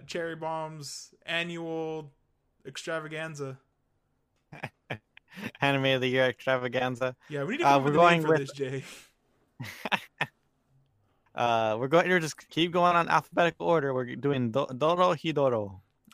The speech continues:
Speaker 1: Ooh, yeah. Don't know what that's
Speaker 2: And this
Speaker 1: about, or kinda know what it's about, but not really.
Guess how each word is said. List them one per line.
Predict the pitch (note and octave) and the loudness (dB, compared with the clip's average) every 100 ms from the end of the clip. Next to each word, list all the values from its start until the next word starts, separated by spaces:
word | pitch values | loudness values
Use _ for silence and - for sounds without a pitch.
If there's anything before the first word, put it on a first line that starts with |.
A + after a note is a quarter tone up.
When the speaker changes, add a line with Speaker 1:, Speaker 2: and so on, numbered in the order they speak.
| - | -14
Speaker 1:
Ooh, | D#3 D3+ C#3+ C3 | -10 -8 -10 -10
yeah. | C3+ B2+ B2 C3+ _ _ _ _ _ _ | -10 -10 -14 -18 _ _ _ _ _ _
Don't | F3+ F#3+ | -2 0
know | G3+ | -4
what | F#3 | -6
that's | F#3 F3+ | -6 -8
Speaker 2:
And | D#3 | -10
this | |
Speaker 1:
about, | F3 F#3 F#3 - - | -4 -4 -4 -8 -12
or | D3 | -10
kinda | - F#3 | -8 -8
know | F3 | -6
what | F3+ | -8
it's | E3+ | -10
about, | E3 F3 E3+ C3+ | -8 -8 -8 -10
but | C#3 | -12
not | C#3 C3+ | -12 -14
really. | D#3 D#3+ D#3 | -14 -14 -16